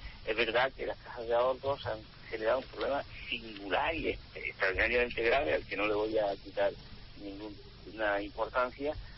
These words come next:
como consecuencia sobre todo de que, eh, lo que decía anteriormente, ha fallado en nuestro país, eh, la institucionalidad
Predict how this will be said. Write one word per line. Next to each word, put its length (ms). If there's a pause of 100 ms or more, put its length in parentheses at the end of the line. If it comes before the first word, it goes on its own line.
como 180
consecuencia 520
sobre 260
todo 320 (460)
de 180
que, 920
eh, 100
lo 200
que 100
decía 260
anteriormente, 840
ha 120 (160)
fallado 340
en 60
nuestro 340
país, 460
eh, 320
la 320
institucionalidad 880